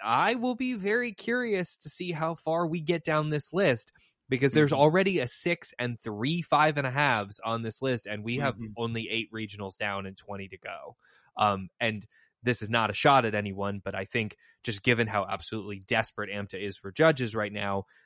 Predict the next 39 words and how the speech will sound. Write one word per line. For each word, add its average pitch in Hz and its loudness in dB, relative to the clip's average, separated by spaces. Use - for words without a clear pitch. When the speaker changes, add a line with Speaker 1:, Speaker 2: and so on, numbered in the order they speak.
Speaker 1:
the 113 4
likelihood 110 2
of 98 -4
some 98 -8
odd 107 4
outcomes 101 -2
over 95 -6
the 95 -6
next 92 -10
couple 95 -6
weekends 92 -8
probably 104 2
goes 95 -4
up 123 2
a - -6
little 95 -8
bit 95 -4
when 98 -10
you're 95 -8
kinda 101 -2
by 98 2
necessity 98 -2
just 95 -12
taking 98 -4
anyone 92 -6
that, 92 -10
that 101 -4
wants 92 -8
to 95 -14
come 92 -14
and - -20
judge. - -10
Um, 131 4
you 190 0
pretty 311 -2
much 302 -8
hit 151 2
the 127 -4
main 117 -2